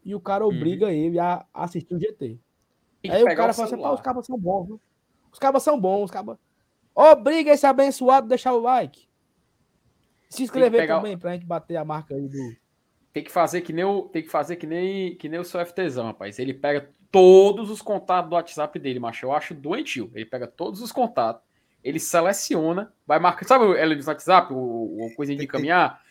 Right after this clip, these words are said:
Speaker 2: Ele
Speaker 3: tem
Speaker 2: marca
Speaker 3: canalense
Speaker 2: to-,
Speaker 3: nesses contatos
Speaker 2: macho,
Speaker 3: aí, né?
Speaker 2: todo mundo ele manda. Macho, eu falei, Pai, pelo amor de Deus,
Speaker 3: Vai
Speaker 2: pai,
Speaker 3: bloquear
Speaker 2: assim,
Speaker 3: ele.
Speaker 2: Aí eu vou te bloquear, ó, beleza. Não, vou mandar pra todo mundo, tem que achar lá, tem que clicar, pra bater trinta mil. É, beleza, <laughs> vamos lá.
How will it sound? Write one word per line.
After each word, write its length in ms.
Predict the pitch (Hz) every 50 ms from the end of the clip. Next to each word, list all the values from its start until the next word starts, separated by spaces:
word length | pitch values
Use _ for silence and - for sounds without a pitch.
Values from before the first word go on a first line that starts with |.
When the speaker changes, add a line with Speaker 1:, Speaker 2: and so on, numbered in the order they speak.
| _ _ _
Speaker 2:
Ele 180 | - 165 190 160
Speaker 3:
tem 60 | 175
Speaker 2:
marca 160 | 214 202 185
Speaker 3:
canalense 420 | 185 170 147 147 160 190 202 202 180
Speaker 2:
to-, 40 |
Speaker 3:
nesses 220 | 175 160 160 151 139
contatos 320 | - 147 135 - 175 208
Speaker 2:
macho, 180 | 151 139 - 147
Speaker 3:
aí, 100 | 165 180
né? 140 | 165 123 110 -
Speaker 2:
todo 400 | - 185 185 196 185 190 190 208
mundo 300 | 190 180 175 180 165 170
ele 120 | 175 185 185
manda. 260 | 165 156 151 143 139
Macho, 200 | 151 160 156 -
eu 40 | 170
falei, 200 | - 180 - - _ _
Pai, 240 | 156 165 190 185
pelo 160 | - 185 180 180
amor 280 | 175 175 180 190 196
de 100 | 175 214
Deus, 380 | 180 - - 196 202 214 208 -
Speaker 3:
Vai 120 | 139 151 170
Speaker 2:
pai, 20 | 175 160
Speaker 3:
bloquear 520 | 175 196 - - - 320 349 - 185 165
Speaker 2:
assim, 80 | 226 190
Speaker 3:
ele. 180 | 131 123 220 - _ _ _ _ _ _ -
Speaker 2:
Aí 140 | 175 208 226
eu 40 | 190
vou 120 | 226 247
te 140 | 240 - 262
bloquear, 540 | 247 269 269 269 269 277 311 302 285 277 262
ó, 100 | 247 240
beleza. 260 | 190 220 208 214 226
Não, 300 | 247 254 277 320 339 339
vou 100 | 339 330
mandar 220 | 311 294 294 294
pra 140 | 294 302 302
todo 240 | 294 285 302 302 294
mundo, 380 | 269 254 269 285 294 302 285 294
tem 100 | 277 269
que 80 | 269 -
achar 340 | 254 - - 294 277 262
lá, 200 | 220 226 240 247
tem 120 | 233 - 240
que 80 | -
clicar, 640 | _ 269 269 - - - 180 190 202 208 214 214 -
pra 140 | 190 202 202
bater 260 | 196 202 202 - 240
trinta 340 | - 262 247 233 - 262 254
mil. 460 | 208 180 185 202 208 196 180 170 -
É, 160 | 294 330 320
beleza, 480 | 247 214 - 381 370 220 180 185 180 185
<laughs> 80 | 185
vamos 140 | 233 226 -
lá. 260 | - 294 - - -